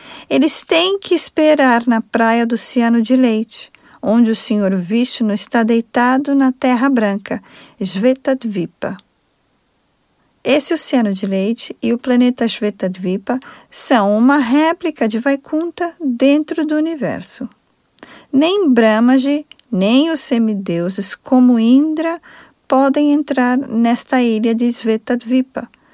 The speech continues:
mas podem permanecer na praia do Oceano de Leite e transmitir sua mensagem ao Senhor Vishnu, conhecido como Kshirodakshayi Vishnu.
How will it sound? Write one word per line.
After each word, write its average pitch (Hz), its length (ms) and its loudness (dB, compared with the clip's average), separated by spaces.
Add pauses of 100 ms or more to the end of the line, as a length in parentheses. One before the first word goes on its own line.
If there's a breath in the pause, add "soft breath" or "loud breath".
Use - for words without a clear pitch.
(280 soft breath)
mas 285 240 0
podem 339 420 0
permanecer 233 840 0
na 294 160 0
praia 269 420 0
do 277 80 -4
Oceano 262 480 2
de 285 100 0
Leite 285 480 -2 (360 loud breath)
e 269 100 0
transmitir 320 760 -2
sua 240 240 -2
mensagem 247 640 0
ao 269 60 2
Senhor 277 320 -2
Vishnu, 247 500 -2 (540 loud breath)
conhecido 269 720 2
como 214 320 -2
Kshirodakshayi 254 1160 -4
Vishnu. 185 600 -8